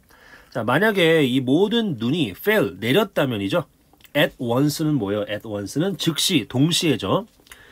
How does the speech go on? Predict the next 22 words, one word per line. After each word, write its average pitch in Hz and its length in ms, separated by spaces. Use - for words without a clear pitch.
근데 160 180
어떤 214 340
식으로 185 260
내립니까? 131 540
One 202 580
shattering 196 800
crash예요. 107 600
아주 113 160
한 240 300
번에 165 400
이 101 580
쉐터링 202 520
하게 165 160
되면은 143 380
이게 117 320
파괴적인이라는 180 720
뜻도 123 220
있고, 98 440
그리고 127 220
좀 123 140
강조, 139 540
경험을, 170 560